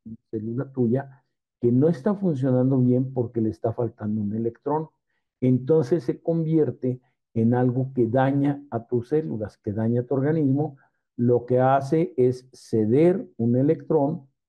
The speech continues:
y entonces tu célula va a funcionar perfectamente produciendo el A T P que es necesario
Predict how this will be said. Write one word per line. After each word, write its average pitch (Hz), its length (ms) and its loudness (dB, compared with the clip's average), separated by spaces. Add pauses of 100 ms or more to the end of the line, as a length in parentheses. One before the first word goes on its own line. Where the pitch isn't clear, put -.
(460)
y 135 180 2
entonces 160 680 2 (1200)
tu 123 100 2
célula 160 720 2
va 123 420 -2
a 113 100 -4
funcionar 117 640 -4 (140)
perfectamente 131 880 -4
produciendo 117 640 -4
el 117 80 0
A 117 100 -2
T 123 100 -10
P 127 380 -4 (800)
que 110 280 2
es 120 100 0
necesario 131 680 0